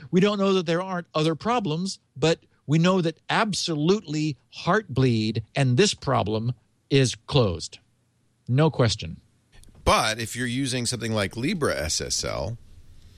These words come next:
Speaker 1: Uh, and I wouldn't. You couldn't make me. No,
Speaker 2: Yeah.
Speaker 1: nothing could make me
Speaker 2: 'Cause
Speaker 1: use
Speaker 2: that's
Speaker 1: that.
Speaker 2: a full
Speaker 1: I mean,
Speaker 2: re-implementation of the library.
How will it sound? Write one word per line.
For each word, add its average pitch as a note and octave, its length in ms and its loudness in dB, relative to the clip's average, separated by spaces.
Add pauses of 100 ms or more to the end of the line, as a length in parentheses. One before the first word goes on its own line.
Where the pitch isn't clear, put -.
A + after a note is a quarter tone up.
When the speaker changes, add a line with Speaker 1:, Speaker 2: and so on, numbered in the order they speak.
(320)
Speaker 1:
Uh, C3+ 400 6
and C3 160 4
I C3+ 100 2
wouldn't. C#3+ 440 -2 (100)
You D3+ 100 2
couldn't F3 320 0
make D#3+ 260 2
me. G2+ 320 -6
No, D#3 240 4
Speaker 2:
Yeah. C3+ 200 4
Speaker 1:
nothing F#3+ 480 0
could E3+ 180 -2
make E3+ 240 -2
me D#3+ 160 -2
Speaker 2:
'Cause D3+ 60 -2
Speaker 1:
use D#3 160 2
Speaker 2:
that's B2 180 2
Speaker 1:
that. B2+ 60 0
Speaker 2:
a G#2+ 80 -8
full G#3 300 2
Speaker 1:
I G3 60 4
mean, D3+ 100 -2
Speaker 2:
re-implementation D3 1000 -2
of F#2+ 120 -6
the F#2 100 -4
library. C2 720 -6